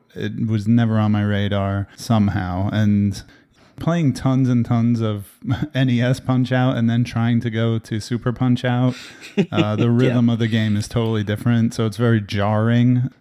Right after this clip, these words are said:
Speaker 1: it's a different world. The two games are s-, similar in a lot of ways, but very different in some key ways. But I guess we'll talk about that later. But, um,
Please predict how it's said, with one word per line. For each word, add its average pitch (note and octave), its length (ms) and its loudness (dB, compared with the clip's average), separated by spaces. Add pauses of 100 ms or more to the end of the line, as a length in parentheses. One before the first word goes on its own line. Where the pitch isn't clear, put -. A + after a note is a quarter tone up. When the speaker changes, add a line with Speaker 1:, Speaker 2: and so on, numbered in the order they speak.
(300)
Speaker 1:
it's A#2+ 180 -2
a B2 60 2
different A2+ 400 0
world. F#2+ 360 -2
The G#2+ 100 -2
two A2+ 140 -2
games G#2 280 0
are G2+ 320 -2 (140)
s-, - 240 -10 (140)
similar C3 600 0
in A#2 100 0
a A#2 80 0
lot A#2 180 0
of A2 100 -4
ways, A#2+ 300 0
but G#2 180 -6
very G#2+ 240 -2
different G2+ 540 -2
in G2+ 180 0
some G#2 280 -2
key A2 260 0
ways. G2 420 0
But G2+ 320 -4
I A2+ 60 0
guess A2 180 -2
we'll A#2 80 -4
talk A2+ 220 -4
about A2+ 180 -2
that G#2 340 0 (140)
later. G2+ 520 0
But, G#2+ 180 -2
um, G2+ 380 -2